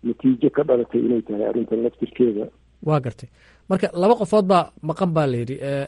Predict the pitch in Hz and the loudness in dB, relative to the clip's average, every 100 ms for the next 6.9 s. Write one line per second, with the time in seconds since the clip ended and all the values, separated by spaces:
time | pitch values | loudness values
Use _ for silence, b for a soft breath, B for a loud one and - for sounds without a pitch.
0 | - 180 175 156 170 165 160 139 127 151 | -6 -4 -4 -4 -4 0 0 0 -2 -4
1 | 131 107 101 - 160 180 165 151 - 120 | -4 -6 -8 -10 -6 -2 0 -2 -4 -6
2 | 143 135 - 110 104 - _ _ _ - | -4 -4 -4 -8 -10 -14 _ _ _ -8
3 | 175 - 170 208 214 185 190 165 208 190 | -4 0 2 4 4 2 0 2 2 2
4 | 185 180 156 107 107 _ _ _ _ _ | 0 0 0 -2 -10 _ _ _ _ _
5 | _ - _ 123 131 151 180 185 170 185 | _ -20 _ 0 2 2 2 2 4 4
6 | 170 147 147 170 170 151 151 165 151 | 6 6 4 2 0 2 2 2 2